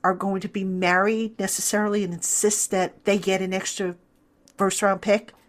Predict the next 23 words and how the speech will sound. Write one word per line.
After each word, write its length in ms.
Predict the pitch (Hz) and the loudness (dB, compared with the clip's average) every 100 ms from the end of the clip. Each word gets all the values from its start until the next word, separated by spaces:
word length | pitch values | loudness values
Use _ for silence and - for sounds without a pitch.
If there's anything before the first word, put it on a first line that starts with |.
| _ | _
next 340 | 180 190 - 214 | -4 -4 -2 0
year. 280 | 208 240 - | 2 0 -4
It 60 | - | -2
would 140 | 196 | -2
be 100 | 196 | -2
nice, 680 | 185 180 190 254 269 - - - _ _ _ _ _ | -2 4 6 4 2 -4 -8 -14 _ _ _ _ _
but 120 | - 208 | 2 6
I 100 | 202 | 6
don't 240 | 220 226 | 6 2
think 140 | 233 | -2
that's 240 | 220 185 - | -2 -2 -4
gonna 160 | 202 | -4
be 180 | 185 196 | -4 -2
a 60 | 185 | -2
deal 200 | 190 175 | 0 -2
breaker 480 | 180 170 175 143 - _ | -2 -4 -6 -10 -12 _
if, 240 | 185 - _ - | -8 -8 _ -2
if, 340 | 196 - - | -2 -2 -2
uh, 300 | - 175 170 170 - - - _ | 0 2 0 -4 -18 -20 -20 _
if 120 | - 208 | 0 6
I'm 160 | 190 | 6
Joe 180 | 180 180 | 4 -4
Schoen, 480 | - 185 156 139 | -4 -4 -6 -8